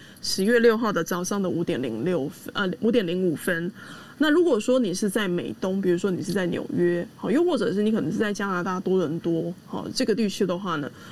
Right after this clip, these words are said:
它是在，呃，当地时间的十月六号的早上六点零五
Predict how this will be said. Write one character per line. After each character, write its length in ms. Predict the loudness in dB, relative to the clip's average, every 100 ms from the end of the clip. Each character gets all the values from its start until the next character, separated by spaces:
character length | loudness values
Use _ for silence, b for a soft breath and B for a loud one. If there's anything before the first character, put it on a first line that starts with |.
| b
它 140 | -4 -2
是 160 | 0
在， 420 | 0 0 0 -2 -6 -14 -10
呃， 120 | -6 -2
当 220 | -2 2
地 140 | 4
时 240 | 4 0 0
间 180 | 0
的 80 | 0
十 220 | 0 0
月 140 | 0 2
六 120 | 0
号 160 | 0 -2
的 120 | -2
早 240 | -4 -4
上 200 | -2 0
六 140 | 2 0
点 160 | -2
零 80 | -6
五 180 | -6